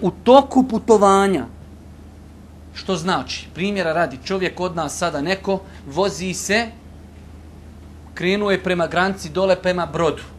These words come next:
I to ide kontra od ki-, od kibli, jer gore je nama pravac kibli otprilike.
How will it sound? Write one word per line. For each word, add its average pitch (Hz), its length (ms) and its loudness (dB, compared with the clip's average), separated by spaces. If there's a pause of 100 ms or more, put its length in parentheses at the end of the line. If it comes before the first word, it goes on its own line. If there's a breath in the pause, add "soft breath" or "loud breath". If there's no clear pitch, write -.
(160)
I - 20 -18
to 190 180 -4
ide 214 160 -2
kontra 254 380 -2
od 180 120 -6
ki-, 127 240 -10
od 185 240 -4
kibli, 165 320 -4
jer 139 120 -4 (100)
gore 214 180 4
je 185 80 0
nama 175 340 0 (260)
pravac 156 320 -2
kibli 127 280 -10
otprilike. 127 460 -10